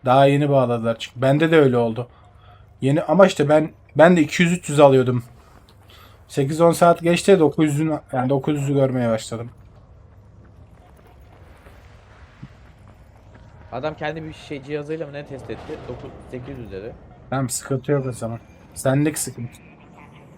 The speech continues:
Speaker 1: Ee, dediğim gibi bir vakit, ha, test etti mi?
Speaker 2: Kendi, kendi cihazıyla test edip gönderdi, sekiz yüz dedi. Ben görmedim neyle test ettiğini de o sırada kurulum yaparken. Babam da vardı.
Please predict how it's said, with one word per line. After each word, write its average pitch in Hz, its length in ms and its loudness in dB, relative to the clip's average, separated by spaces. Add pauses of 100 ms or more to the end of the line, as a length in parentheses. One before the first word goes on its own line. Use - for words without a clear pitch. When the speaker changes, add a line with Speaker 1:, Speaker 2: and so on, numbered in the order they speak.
(160)
Speaker 1:
Ee, 120 400 0
dediğim 151 280 0
gibi 127 160 -4 (500)
bir 139 180 -2
vakit, 151 440 0
ha, 156 420 6 (380)
test 151 260 0
etti 170 260 4
mi? 254 320 4 (1120)
Speaker 2:
Kendi, 113 260 -16
kendi 127 260 -16
cihazıyla 123 360 -10
test 127 220 -14
edip 127 220 -16
gönderdi, 113 360 -14
sekiz 123 260 -14
yüz 117 80 -16
dedi. 87 200 -18 (3500)
Ben 123 160 -10
görmedim 135 320 -10
neyle 104 200 -12
test 110 180 -16
ettiğini 147 300 -14
de 135 100 -6
o 104 120 -6
sırada 98 300 -14
kurulum 104 380 -16
yaparken. 95 420 -14
Babam 117 280 -12
da 110 80 -10
vardı. 101 340 -14